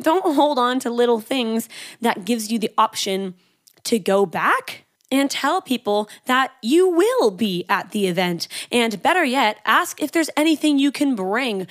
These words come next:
so you know that they're actually expecting your contribution and you can't get out of it. And I think the problem with giving yourself space to fail is it only reinforces that belief that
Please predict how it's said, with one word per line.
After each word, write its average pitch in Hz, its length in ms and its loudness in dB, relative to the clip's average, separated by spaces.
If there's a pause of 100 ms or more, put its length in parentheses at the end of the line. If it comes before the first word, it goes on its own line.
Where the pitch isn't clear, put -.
(160)
so 247 200 0
you 254 280 0
know 226 560 0
that 208 280 -2
they're 226 200 0
actually 254 340 -2
expecting 226 800 -6 (300)
your 247 240 2
contribution 240 800 -2
and 233 160 -2
you 220 80 -4
can't 285 400 -4
get 254 220 -2 (220)
out 269 260 0
of 196 120 -2
it. 165 220 -12 (380)
And 233 360 0 (100)
I 254 80 -2
think 349 220 -2
the 427 60 0
problem 269 440 0
with 247 180 -2
giving 254 260 0
yourself 220 400 -2
space 214 320 -4
to 208 80 -12
fail 247 360 0
is 208 160 -4
it - 160 -4 (420)
only 311 360 2
reinforces 247 1120 -2
that 208 220 -2
belief 226 400 -4
that 202 240 -2